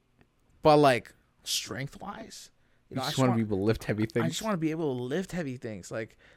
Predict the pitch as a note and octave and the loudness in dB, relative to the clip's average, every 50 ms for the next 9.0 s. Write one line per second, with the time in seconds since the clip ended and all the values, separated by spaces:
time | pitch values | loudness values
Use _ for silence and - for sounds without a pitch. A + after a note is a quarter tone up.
0 | _ - - - - C#3+ - - F#3+ F3+ G3+ F3+ E3 - C#3 D#3 F#3+ - - E3 | _ -12 -10 -10 -6 -4 -2 0 4 4 4 4 4 2 -2 -2 -2 -2 -2 -2
1 | D#3 D#3+ D#3+ E3 E3 E3 E3 D#3 E3 E3 - E3 D3 C#3 D3 C#3+ D3 D3 C#3 C#3 | -2 0 2 2 2 2 2 0 0 -2 -2 -2 -2 0 0 -2 0 -2 -4 -2
2 | - C#3 A#2 G2 F#2+ A2+ B2 B2+ B2 A2 - - F#2+ - - - - E3 C3+ - | -2 -2 -2 -2 0 0 0 0 0 -4 -8 -12 -14 -12 -4 2 6 8 10 12
3 | G3 G3 G3 B3+ B3+ G3+ - G#3+ G#3 F#3+ F#3 E3+ E3+ F3 F#3 A3 G3 D#3+ - - | 12 12 12 12 12 12 12 12 12 12 10 10 8 8 6 8 8 8 6 8
4 | - D#4 C4+ B3 - F3+ D4 G#4+ F3+ E3+ D3+ C#3+ B2+ B2 B2+ C#3+ D3 C#3 C3 C#3+ | 10 10 12 12 12 12 12 12 12 12 12 12 12 10 10 10 10 8 8 8
5 | E3+ F#3 G#3+ A4+ C4+ G4+ G4 D#4+ E4 D4+ F4+ - E4+ E4 - C#4 - F#3 G#3 G#3+ | 12 12 12 12 12 12 10 10 8 6 6 4 2 0 0 2 8 10 12 12
6 | D#4+ - - A#3 A3 G#3+ - A3 G#3+ - - C#4 C#4+ C4+ - - D#3 A#2 - - | 12 10 10 8 8 8 10 8 6 8 10 8 8 8 8 4 2 2 2 -2
7 | - _ _ - - - - D#4 G3 - F3+ F#3+ F#3+ G#3 G3+ F3 G#3 G#3+ A3 G3+ | -8 _ _ -6 -6 -6 -4 0 4 6 8 10 10 10 10 10 10 10 10 10
8 | F#3+ A#3 A#3 A3 E3 - C3 C3+ C#3+ D#3 F#3 - - B2 C3+ B2+ D#3 A#3 C4 | 10 10 10 10 8 4 0 -2 0 0 0 0 4 6 6 6 6 4 2